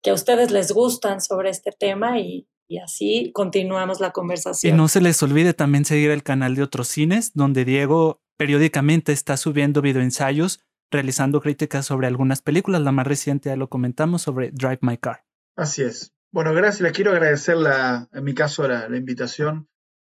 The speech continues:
Speaker 3: Es her-, hermoso charlar con ustedes. Así que, bueno, un placer y espero que en algún momento se repita.
Speaker 2: Vas a ver que sí, con este último tema que nos dijiste, porque me interesa mucho, porque últimamente he estado muy metido en el cine de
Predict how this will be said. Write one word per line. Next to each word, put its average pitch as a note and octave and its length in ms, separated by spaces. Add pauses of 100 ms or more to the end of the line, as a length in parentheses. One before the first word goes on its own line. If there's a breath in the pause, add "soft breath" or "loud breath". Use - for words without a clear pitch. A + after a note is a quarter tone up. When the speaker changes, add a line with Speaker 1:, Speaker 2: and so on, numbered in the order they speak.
Speaker 3:
Es - 260
her-, D3+ 280
hermoso C#3+ 440
charlar B2 300
con B2 120
ustedes. E3+ 540 (300)
Así A#2 240
que, A2 300
bueno, G#2+ 360 (220)
un B2+ 140
placer C3 420
y C#3 120
espero A2 500 (360)
que B2 100
en A2+ 80
algún A#2+ 160
momento A#2+ 200
se A#2+ 160
repita. B2+ 320
Speaker 2:
Vas E3 220
a - 20
ver G3 180
que E3 120
sí, G3 160
con E3+ 160
este E3+ 180
último F3 340
tema E3+ 220
que F#3+ 80
nos D#3+ 140
dijiste, D3 340
porque D3+ 240
me D3 140
interesa D#3 400
mucho, D3+ 360
porque D#3 280
últimamente C#3+ 580
he D#3 40
estado D#3 260
muy D#3+ 160
metido D#3 320
en D3+ 100
el C3+ 120
cine D3+ 280
de C#3+ 260